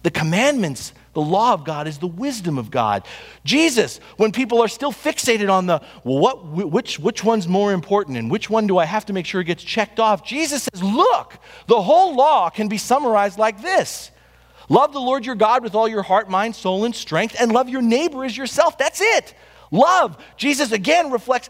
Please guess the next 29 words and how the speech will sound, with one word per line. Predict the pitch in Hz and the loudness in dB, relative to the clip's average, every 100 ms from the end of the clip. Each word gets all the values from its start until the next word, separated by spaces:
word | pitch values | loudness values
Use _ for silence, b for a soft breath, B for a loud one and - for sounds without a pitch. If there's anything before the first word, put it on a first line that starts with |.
| B 180 | B -4
the | 240 | 2
relational | 262 240 254 339 - 220 202 139 98 b b b _ _ - | 2 4 2 2 -4 -2 0 -2 -6 b b b _ _ -2
aspect | 214 240 - - 135 - | 0 0 -4 -2 -2 -2
of | 156 156 | -6 -4
the | |
commandments. | 156 190 208 262 220 117 90 - - _ _ _ _ _ _ _ _ _ _ _ _ _ _ - | -4 0 0 2 0 -2 -8 -14 -16 _ _ _ _ _ _ _ _ _ _ _ _ _ _ -4
To | 185 | -4
keep | - 262 254 | 2 2 2
the | - | -2
commandments, | 196 202 233 262 180 117 - - B B B | 0 2 2 2 2 -2 -8 -16 B B B
as | 156 | -2
Solomon | - 196 202 180 160 | 2 2 2 0 0
says | 220 240 196 | 2 4 2
it, | 151 B B | -2 B B
is | 180 151 | 0 2
then | 202 202 | 0 0
to | 175 | -6
seek | - 226 240 233 | -4 -2 -2 0
wisdom, | 165 240 202 147 123 B B | 2 2 0 -4 -4 B B
the | 156 | -2
wisdom | 135 165 247 214 240 233 | 0 0 0 0 0 0
that | 226 | -2
comes | 170 180 180 160 | 0 0 0 -4
from | 165 | -8
being | 139 156 156 143 | -4 -2 -4 -4
in | 143 | -4
relationship | 131 123 131 - 131 - 117 101 | -2 0 -2 -4 -8 -6 -8 -6
with | 107 - | -12 -6
God. | 107 90 78 | -4 -4 -6